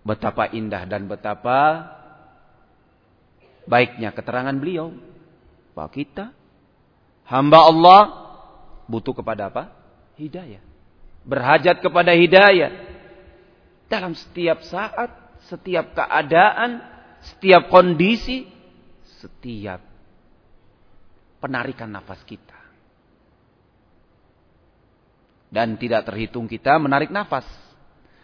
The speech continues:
Dan tidak terhitung kita mendapatkan satu keadaan dengan keadaan yang lain. Fi jami'i ma ya'tihi wa yadharuhu.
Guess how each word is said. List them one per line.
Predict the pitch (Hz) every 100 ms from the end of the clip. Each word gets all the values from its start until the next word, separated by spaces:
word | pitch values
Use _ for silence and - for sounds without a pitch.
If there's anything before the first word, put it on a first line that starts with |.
| _ -
Dan | 135 135 135
tidak | 156 147 135
terhitung | 143 147 147 185 151
kita | 151 - 202 240 - - - - - _ _ - - _ _ _ - - - -
mendapatkan | 226 202 185 202 196 - 214 202
satu | 208 196 196
keadaan | - 175 190 202 208
dengan | 196 202 196
keadaan | 240 220 220 220
yang | 220 220
lain. | 247 208 143 139 - - - - - - _ _ _ _ _ _ _ _ _ _ _ - _ _ _ - _ _ - -
Fi | 156 202
jami'i | 175 208 208 247 320 - 262
ma | 233 226
ya'tihi | 214 202 180 262 285 254 240
wa | 208
yadharuhu. | 196 226 185 170 151 117 117 98 90